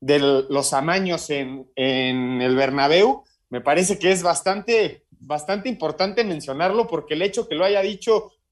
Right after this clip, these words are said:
la institución a través de Twitter, cuenta oficial, en medio del partido y no lo haya borrado, me parece que sí fue algo muy fuerte que pasa en, en España.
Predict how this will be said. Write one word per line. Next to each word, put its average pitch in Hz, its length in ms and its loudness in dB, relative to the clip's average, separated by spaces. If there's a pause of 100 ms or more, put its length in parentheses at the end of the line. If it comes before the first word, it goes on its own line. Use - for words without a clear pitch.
la 147 180 -4
institución 151 640 0
a 147 80 -2
través 156 300 0
de 190 80 0
Twitter, 196 460 -2
cuenta 170 240 -2
oficial, 175 540 0 (720)
en 156 200 -2
medio 240 220 4
del 196 120 2
partido 180 540 -2
y 160 80 -4
no 196 100 -4
lo 226 80 2
haya 220 140 -2
borrado, 160 380 -6
me 165 100 -14
parece 170 420 -12
que 135 120 -12
sí 170 160 -6
fue 170 400 0 (180)
algo 165 420 2
muy 175 140 0
fuerte 170 400 -2
que 143 100 -8
pasa 160 540 0 (100)
en, 131 320 -10
en 135 120 -4
España. 214 540 2